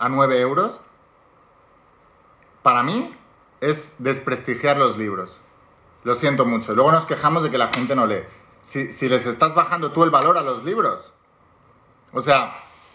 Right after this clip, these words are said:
me parece increíble que la gente se gaste en un celular mil quinientos euros y luego, eh, le pides veinte o veinticinco euros por un libro y te dice que es muy caro.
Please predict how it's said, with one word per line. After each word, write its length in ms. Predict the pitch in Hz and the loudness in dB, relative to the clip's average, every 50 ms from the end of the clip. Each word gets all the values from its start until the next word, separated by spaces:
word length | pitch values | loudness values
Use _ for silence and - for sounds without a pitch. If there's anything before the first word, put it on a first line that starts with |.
| _ _ _ - - - - - - | _ _ _ -20 -20 -20 -20 -18 -8
me 100 | - 135 | -8 0
parece 260 | - 135 135 151 156 190 | 2 2 2 2 0 -2
increíble 480 | 196 190 175 160 160 180 190 170 139 | -4 0 0 2 2 4 2 2 0
que 80 | - 135 | 0 -2
la 120 | 131 123 | -2 -2
gente 460 | - - 165 175 165 - 101 95 - - _ _ _ _ _ _ - - - | -2 -2 -4 -4 -4 -6 -8 -10 -12 -18 _ _ _ _ _ _ -20 -18 -10
se 120 | - - 127 | -6 -2 2
gaste 240 | 135 147 160 - 180 | 2 0 0 0 -4
en 80 | 170 | -2
un 120 | 165 160 156 | -2 -2 -2
celular 400 | 151 156 143 143 156 156 143 120 | 0 0 2 4 4 4 2 2
mil 200 | 127 139 151 156 | -2 -6 -6 -4
quinientos 420 | 160 156 151 147 139 139 135 - | -4 -4 -4 -2 -2 -2 -2 0
euros 440 | 160 156 156 151 151 175 233 - - - _ _ _ _ _ _ _ _ _ _ _ _ _ | 0 0 0 0 0 -2 -4 -6 -16 -20 _ _ _ _ _ _ _ _ _ _ _ _ _
y 180 | 139 143 147 | -2 -2 0
luego, 560 | 139 147 165 165 170 165 180 202 214 - - - - _ _ _ _ _ _ | 2 4 4 4 4 4 2 0 -2 -6 -14 -20 -20 _ _ _ _ _ _
eh, 280 | 143 135 135 135 135 131 | 0 0 2 2 2 2
le 120 | 131 135 | 0 -2
pides 500 | 113 - 147 151 156 160 160 156 - - | -2 -2 -2 2 2 2 2 0 -4 -2
veinte 280 | 127 151 151 151 135 135 | 0 0 0 2 2 2
o 40 | 131 | 2
veinticinco 440 | 131 123 131 123 131 143 139 147 | 2 2 -2 -4 -4 -2 2 4
euros 160 | 151 147 151 147 | 4 4 2 0
por 180 | - 151 147 | 0 0 2
un 80 | 147 143 | 2 2
libro 220 | 147 151 160 165 | 2 2 2 2
y 40 | 170 | 2
te 60 | 175 139 | 0 -2
dice 180 | 135 - 156 | -4 -4 -4
que 80 | - 151 | -6 -6
es 80 | 127 | -4
muy 200 | 139 131 120 113 | -2 -2 -2 -2
caro. 300 | 110 113 101 92 90 92 | 0 -2 -2 -2 -2 -6